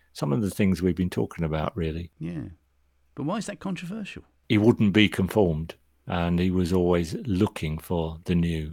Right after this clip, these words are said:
Speaker 1: and the fresh and taking the risks. And, you know, some of his ideas towards the end were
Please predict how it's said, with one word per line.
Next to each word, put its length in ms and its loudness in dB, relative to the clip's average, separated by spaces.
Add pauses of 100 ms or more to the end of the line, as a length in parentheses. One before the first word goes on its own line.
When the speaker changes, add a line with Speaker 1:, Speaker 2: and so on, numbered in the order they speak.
Speaker 1:
and 160 0
the 60 -4
fresh 440 -4
and 160 -6
taking 400 -6
the 80 -4
risks. 720 -6 (500)
And, 280 4
you 100 4
know, 120 6
some 260 2
of 80 -2
his 180 6
ideas 460 4
towards 340 4
the 160 2
end 240 -2
were 280 0